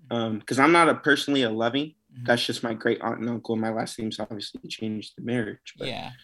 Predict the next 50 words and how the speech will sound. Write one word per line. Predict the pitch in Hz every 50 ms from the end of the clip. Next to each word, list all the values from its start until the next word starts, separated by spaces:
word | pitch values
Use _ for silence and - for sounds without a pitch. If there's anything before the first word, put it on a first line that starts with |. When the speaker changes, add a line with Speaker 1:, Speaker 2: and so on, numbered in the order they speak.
| _ _ -
Speaker 2:
but | 135 127
Speaker 1:
um, | 120 117
Speaker 2:
still, | 113 113 208 190
that's | 170 165 -
Speaker 1:
my | 123 139
Speaker 2:
you | 147
have | -
Speaker 1:
grandpa | - 143 147 147 147 165
Speaker 2:
this, | 165 180 - - - - _ _
you | 139 151
know, | 180 202
like, | 226 151 131 127
you, | 131 139 143
you're | 135 131 113 - 127 135 139
part | - - - 160 160
of | 147 -
history, | - - - - - 113 107 110 113 120 120 117 - - - - _ _ _ _ _ _ _ _ _
whether | - 156 156 160
Speaker 1:
Yeah. | 190 196 170 147
Speaker 2:
you're | 143 139 135
not, | 135 139 139 135 131 - -
you | - 139
know, | 143 143 156 160 _ _ _
you | _ 147
still | - - - 185 202 262
are. | 214 147
Speaker 1:
So | 165 156 147 - - - - - _ _
when | - - - 143 156 170
I | 170
was | 175 175 - - _
telling | - 190 190 196
you | 196 196
about | 180 190 180 175
my | 165 135
grandpa | 123 123 143 156 175 170 165
earlier, | 143 - 131 127 123 120 120
so | 117 - -
my | 135 139 151
grandpa | 139 - 131 139 151 147 - 160 147 139 127 -
is | 120 120 123
actually | 123 127 123 - - 120 107
buried | - 110 110 117 123 127 127 123 113 104
right | 104 107 113 - 117 120 123 -
next | 95 113 113 110 - - - -
to | - 131
them, | 123 143 147 160 160 _ _ _ _ -
like, | - - - - _ _ _ _ _ _ -
a | -
Speaker 2:
Is | 117
Speaker 1:
grave | 110 117 120 120